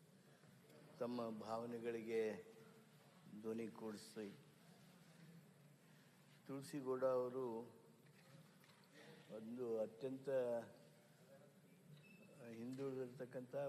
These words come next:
ಬಡ ಕುಟುಂಬದಿಂದ ಬಂದಿರತಕ್ಕಂಥ ಸಮುದಾಯಕ್ಕೆ ಸೇರಿದವರಾಗಿಯೂ ಅರಣ್ಯದ ಮೇಲೆ ಅವ್ರಿಗಿದ್ದಂಥ ಪ್ರೀತಿ, ಆ ಪ್ರೀತಿಗಿಂತ ಹೆಚ್ಚು ಸುಮಾರು ಮೂರ್ನೂರಕ್ಕೂ ಹೆಚ್ಚು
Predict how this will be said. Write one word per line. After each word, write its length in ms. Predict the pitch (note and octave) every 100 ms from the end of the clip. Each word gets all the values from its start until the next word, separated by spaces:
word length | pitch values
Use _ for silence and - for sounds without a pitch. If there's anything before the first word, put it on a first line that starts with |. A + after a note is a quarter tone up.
| C3
ಬಡ 160 | G2+ A2+
ಕುಟುಂಬದಿಂದ 680 | B2 B2+ C3 B2+ B2 B2+
ಬಂದಿರತಕ್ಕಂಥ 760 | B2 A#2+ A#2+ A#2+ B2 A2+ A#2 A2+ C3 D3+ E3 - - - - - - - - - -
ಸಮುದಾಯಕ್ಕೆ 600 | B2 B2 B2+ B2 - A#2
ಸೇರಿದವರಾಗಿಯೂ 1160 | - A#2 A#2 A2+ A#2 G#2+ G#2+ G#2 G#2+ A#2 C#3+ - - - - - - - - - - - - -
ಅರಣ್ಯದ 440 | A#2 B2+ D3 D3+ C#3+
ಮೇಲೆ 440 | C#3 C3+ C3+ C#3+
ಅವ್ರಿಗಿದ್ದಂಥ 760 | C#3 B2 B2 B2 A#2 B2+ B2 B2 A#2+ A2+ F#2+ - - -
ಪ್ರೀತಿ, 480 | C3+ C3 - F#2+ - - - - - - - - - - - -
ಆ 100 | A#2+
ಪ್ರೀತಿಗಿಂತ 680 | - C#3 D#3+ E3 E3 D#3+
ಹೆಚ್ಚು 720 | D3+ D3+ D#3 - D#3+ A#2+ D#3 - - - - - - - - - - - - - - - - -
ಸುಮಾರು 380 | D3 D3+ D3+ D3
ಮೂರ್ನೂರಕ್ಕೂ 1000 | C#3 D3+ F3 E3 F#3 F3 E3+ - E3+ D#3
ಹೆಚ್ಚು 800 | C3+ C#3+ - F3 D#3+ D#3 D#3